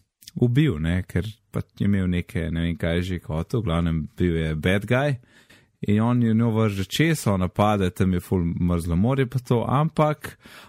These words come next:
ona je bila neka huda olimpijska plavalka in je v glavnem padec preživela in tudi odplavala nekam stran, potem jo nekdo rešil in se potem ona odloči, tam, ko okreva pri pač enemu tipu, da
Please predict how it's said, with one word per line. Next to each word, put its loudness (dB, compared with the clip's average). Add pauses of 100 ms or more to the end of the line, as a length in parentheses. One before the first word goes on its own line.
ona 4
je 2
bila 2
neka 0
huda 0
olimpijska 0
plavalka 0
in 2
je 0
v -2
glavnem 2
padec 0
preživela 0
in 2
tudi 0
odplavala 0
nekam 0
stran, 0
potem 0
jo 2
nekdo 2
rešil 0 (880)
in 2 (580)
se 0
potem 0
ona 2
odloči, 0
tam, 2
ko 0
okreva 2
pri -4 (100)
pač -8
enemu -2
tipu, 0 (680)
da 0